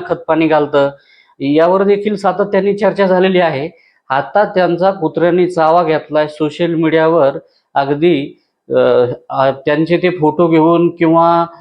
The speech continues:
कुत्र्यांनी तोंडात आंबा धरलाय, कुत्रं पळतंय, कुत्रेच कुत्रे एकमेकांच्या अंगावर जातायत. आणि खरं तर कुत्रे एकमेकांच्या अंगावर जर धावून गेले किंवा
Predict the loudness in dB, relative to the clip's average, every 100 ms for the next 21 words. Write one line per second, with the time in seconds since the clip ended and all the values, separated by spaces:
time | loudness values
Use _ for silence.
0 | -20 _ -20 -6 -6 -2 0 2 2 0
1 | 2 2 0 0 0 -2 -2 0 0 0
2 | 0 0 0 0 0 0 0 -2 -6 -4
3 | -2 0 0 0 0 -2 -2 -6 -4 -4
4 | -4 -8 -6 -2 2 0 0 -2 0 -2
5 | -2 0 2 2 2 0 0 0 0 0
6 | -4 _ _ _ _ _ -4 0 -2 -2
7 | -4 -4 -2 -2 -2 0 0 2 0 0
8 | -2 0 0 0 0 0 -2 -2 -4 -8
9 | -4 0 0 0 0 -2 -2 0 0